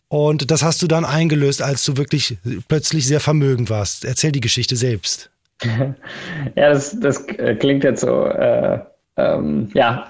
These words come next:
Speaker 2: also ich
Speaker 1: Erzählen
Speaker 2: hab,
Speaker 1: Sie
Speaker 2: äh,
Speaker 1: ruhig. Also
Speaker 2: ja, ja.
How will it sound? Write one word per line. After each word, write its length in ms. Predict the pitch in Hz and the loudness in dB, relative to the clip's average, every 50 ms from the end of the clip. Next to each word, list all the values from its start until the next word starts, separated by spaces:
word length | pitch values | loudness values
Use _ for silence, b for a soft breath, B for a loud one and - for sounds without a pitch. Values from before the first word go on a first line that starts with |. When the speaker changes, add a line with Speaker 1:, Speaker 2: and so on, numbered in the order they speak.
| 165 | 2
Speaker 2:
also 300 | - 156 147 156 165 160 | 2 4 4 6 6 6
ich 60 | - - | 6 4
Speaker 1:
Erzählen 340 | 160 156 - 202 208 226 | 4 4 4 4 4 4
Speaker 2:
hab, 60 | 190 156 | 4 4
Speaker 1:
Sie 80 | 180 | 2
Speaker 2:
äh, 40 | 170 | 4
Speaker 1:
ruhig. 520 | 147 147 143 135 135 127 160 131 - - - - 98 | 4 4 6 6 6 4 4 2 0 -2 -4 -6 -2
Also 220 | 156 160 151 139 | 0 2 4 6
Speaker 2:
ja, 180 | 135 127 90 - - | 6 4 4 4 2
ja. 180 | 127 123 - | 0 0 0